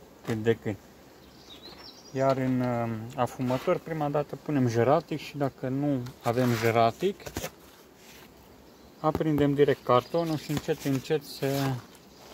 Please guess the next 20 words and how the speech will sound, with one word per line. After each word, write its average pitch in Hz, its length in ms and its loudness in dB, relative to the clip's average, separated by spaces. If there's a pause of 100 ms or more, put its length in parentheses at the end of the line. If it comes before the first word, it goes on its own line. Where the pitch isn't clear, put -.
(540)
va 123 220 4
face, 120 460 0
nu 113 140 -4
e 110 100 -2
o 107 100 -6 (120)
problemă. 107 500 -2 (1300)
Se 127 80 -6
va 117 140 2
face 120 320 2
focul. 110 460 -2 (2000)
Acum 143 260 0
vreo 165 180 0
câțiva 156 420 0
ani 156 140 2
am 139 100 0
folosit 127 520 -2
acest 123 340 -2
produs, 113 580 -4 (840)
Timovarosanul 113 1000 0
ăsta. 127 400 -2